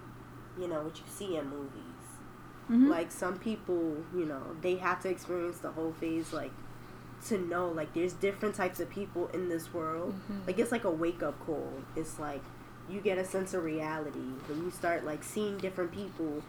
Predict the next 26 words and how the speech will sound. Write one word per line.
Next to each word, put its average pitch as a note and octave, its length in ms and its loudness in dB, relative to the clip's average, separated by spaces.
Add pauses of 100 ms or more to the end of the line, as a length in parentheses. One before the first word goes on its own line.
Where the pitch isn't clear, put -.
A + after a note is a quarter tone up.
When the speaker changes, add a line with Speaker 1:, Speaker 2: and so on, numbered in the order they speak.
(180)
Speaker 1:
you F3 80 0
start F#3 200 0
to D#3+ 120 -6
realize, D#3+ 420 0
like, D3 300 -4 (800)
this E3+ 240 -6
is, E3 360 0
you D#3+ 100 0
know, C3 340 -4 (640)
you're G#3 120 0
gonna G#3+ 160 6
experience F#3+ 560 2
these F3+ 180 -2
different F3 340 0
type E3 160 0
of D#3 120 -6
people. E3 280 0 (400)
You're F3+ 100 2
gonna F#3 40 4
experience F3+ 580 2
this E3+ 100 -6
different E3 360 -2
type D#3+ 200 -2
of D3 100 -2
love. C#3+ 320 -2 (600)
So, D3+ 320 -2